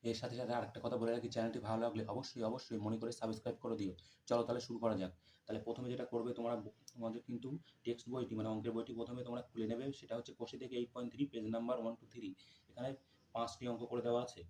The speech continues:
মানে পাঁচটি জ্যামিতি আছে। তাহলে এক নম্বর জ্যামিতিটা করে দেখি। সেটা হলো একটি ত্রিভুজের একটি বাহু ও সেই বাহু সংলগ্ন কোণ দুটি অপর একটি ত্রিভুজের অনুরূপ বাহু ও অনুরূপ সংলগ্ন কোণটির সাথে মিলে, মিল হলে একটি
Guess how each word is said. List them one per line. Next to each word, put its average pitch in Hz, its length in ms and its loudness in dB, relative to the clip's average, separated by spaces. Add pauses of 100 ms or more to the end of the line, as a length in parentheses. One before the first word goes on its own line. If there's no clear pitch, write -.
(800)
মানে 113 140 2 (160)
পাঁচটি 113 280 -2
জ্যামিতি 120 300 2
আছে। 110 120 -4
তাহলে 113 160 2
এক 113 100 -6
নম্বর 120 220 0
জ্যামিতিটা 120 360 -2
করে 117 180 2
দেখি। 127 220 -2
সেটা 117 200 -4
হলো 120 120 2 (440)
একটি - 200 -4
ত্রিভুজের 123 360 0
একটি - 200 -6
বাহু 123 160 6 (100)
ও - 20 6 (120)
সেই 117 160 2 (120)
বাহু 113 120 4 (100)
সংলগ্ন 123 360 0 (120)
কোণ 120 120 2 (100)
দুটি 120 240 -4
অপর 120 160 -2 (100)
একটি - 180 -10
ত্রিভুজের 120 380 -2
অনুরূপ 113 320 0
বাহু 123 160 2 (100)
ও - 20 2 (100)
অনুরূপ 117 240 -2 (100)
সংলগ্ন 120 340 -2
কোণটির 117 300 -4
সাথে 123 240 -6
মিলে, 120 180 0 (560)
মিল 131 180 2 (100)
হলে 117 160 4 (460)
একটি - 160 -8